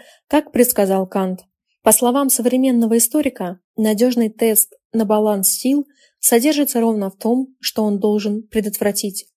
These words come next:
войне. Хаджи Холборн, The Political Collapse of Europe, тысяча девятьсот пятьдесят первого. Ещё смелее во взглядах и ещё ближе к реальности другой автор восемнадцатого века,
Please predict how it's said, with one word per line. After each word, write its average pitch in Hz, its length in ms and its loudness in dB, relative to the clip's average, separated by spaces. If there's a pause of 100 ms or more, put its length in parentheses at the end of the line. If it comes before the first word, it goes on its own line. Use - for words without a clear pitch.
(260)
войне. 202 580 0 (640)
Хаджи 202 380 -2
Холборн, 277 600 2 (400)
The 214 120 0
Political 208 460 -2
Collapse 247 480 -4 (100)
of 208 80 -6 (140)
Europe, 196 300 -2 (560)
тысяча 214 340 -2
девятьсот 196 500 -2
пятьдесят 196 380 -8
первого. 185 460 -6 (300)
Ещё 240 300 2
смелее 302 400 2
во 262 140 2
взглядах 233 680 -2
и 226 60 -4
ещё 214 300 0
ближе 202 260 -2
к - 80 -8
реальности 226 640 0
другой 233 480 0
автор 196 360 -6
восемнадцатого 185 680 -4
века, 190 380 -4